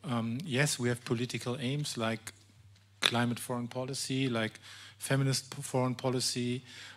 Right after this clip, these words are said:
um, and we can share that with our partners, and we can tell them that's the way we want to go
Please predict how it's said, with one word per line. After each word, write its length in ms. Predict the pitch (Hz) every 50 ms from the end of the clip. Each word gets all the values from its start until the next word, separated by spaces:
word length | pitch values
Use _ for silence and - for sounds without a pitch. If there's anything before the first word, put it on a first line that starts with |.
| - - -
um, 760 | - 117 117 113 113 113 113 113 113 113 113 117 123 160 - - - - - - - - - -
and 160 | - 120 120
we 80 | 123 143
can 160 | - 180 165
share 220 | - - 180 202
that 200 | 170 120 107 -
with 120 | - 110 101
our 160 | 107 104 101
partners, 540 | 101 - 113 110 104 - 101 98 95 - - -
and 160 | 117 113 117
we 80 | 123 123
can 160 | - - 135
tell 200 | 127 - 139 147
them 160 | 143 143 135
that's 220 | 120 127 131 - -
the 120 | - 127
way 200 | 117 127 127 135
we 100 | 127 123
want 200 | 117 123 127 127
to 60 | - 120
go 280 | 110 135 131 107 92